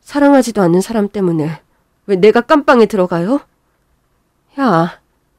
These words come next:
정신 좀 차려. 너 뭐 영화 찍니? 교도소는 죄를 저지르면 누구나 들어가는 데야.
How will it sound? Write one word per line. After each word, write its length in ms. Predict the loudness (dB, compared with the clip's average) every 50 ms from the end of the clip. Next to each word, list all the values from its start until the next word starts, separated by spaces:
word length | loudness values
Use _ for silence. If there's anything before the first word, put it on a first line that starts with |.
| _ _ _ _ _ _
정신 520 | _ -8 -4 -4 -4 -2 0 2 2 2 2
좀 220 | 2 2 2 2
차려. 800 | 0 -2 -4 -4 -2 -2 -2 -2 0 2 2 4 4 4 4 4
너 160 | 2 2 4
뭐 240 | 4 4 4 6 6
영화 260 | 6 6 6 4 4
찍니? 460 | 2 0 2 2 4 6 6 6 6 4 4 2 -4 _ -20 -20 -20 -20 _ _ _ _ _ _ _ _ _ _ _ _
교도소는 720 | -8 -2 0 2 4 4 4 2 4 4 4 6 6 4
죄를 400 | 4 4 2 4 6 6 6 6
저지르면 560 | 6 4 4 4 2 4 4 6 6 6 6 4
누구나 340 | 4 4 4 4 4 4
들어가는 600 | 2 -2 -2 -2 0 2 2 4 4 4 2 2
데야. 720 | 0 0 0 2 2 2 2 2 2 2 2 0 -2 -6